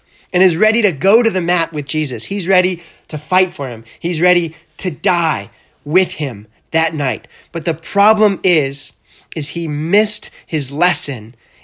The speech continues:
in the way that Jesus was gonna die that night. He missed his lesson in the Garden of Gethsemane because now Jesus is going willingly. In fact, Jesus says, "I'm here," and hands himself over.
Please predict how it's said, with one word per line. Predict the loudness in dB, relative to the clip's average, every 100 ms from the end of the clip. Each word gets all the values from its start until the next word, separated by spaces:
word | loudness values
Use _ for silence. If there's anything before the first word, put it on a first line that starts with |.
| -4
in | -2
the | 0
way | 2 2 4
that | 2
Jesus | -2 -4 -2 -4
was | -6
gonna | -8 -8 -8
die | -8 -8
that | -10 -16
night. | -16 -18 -18 _ _ _ _ _ _ _ _ _ _
He | -4 -2
missed | 0 2 4 2 0 -6 -6
his | -4 -2
lesson | 2 2 2 -4 -8 -14 -12
in | -6
the | -4
Garden | 2 2 2
of | 0
Gethsemane | -4 -6 -6 -8 -10 -16 _ _ -20 _
because | -6 -4 -2
now | -2 -2
Jesus | -2 -6 -6 -6 -8 -14 _ _
is | -10
going | -6 -6 -8 -8
willingly. | -6 -6 -8 -12 -18 -20 _ _ _ _ _ _ _ _ _ -12
In | -10
fact, | -4 -2 -2 -8 _ _
Jesus | -8 -6 -6
says, | -8 -8 -8 -14 -12
"I'm | -10 -10
here," | -10 -10 -10 -12 _ _ _ _ _ _ _
and | -16 -12
hands | -10 -10
himself | -10 -10 -10 -10
over. | -10 -10 -14